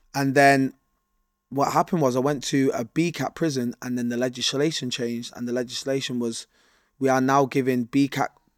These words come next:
category prisoners the opportunity to become a D cat prisoner.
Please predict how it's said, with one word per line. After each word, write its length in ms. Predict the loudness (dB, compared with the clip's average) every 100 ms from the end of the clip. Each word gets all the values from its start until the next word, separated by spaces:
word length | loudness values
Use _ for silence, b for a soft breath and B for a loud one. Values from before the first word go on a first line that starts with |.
| -12
category 360 | -2 -2 0 -4
prisoners 600 | 0 0 0 -4 -6 -12 b b
the 80 | -6
opportunity 460 | -4 -2 -2 -2 -4
to 100 | -8
become 260 | -8 -6 -6
a 40 |
D 260 | 0 0 2
cat 220 | -2 -8
prisoner. 400 | -2 -2 -2 -6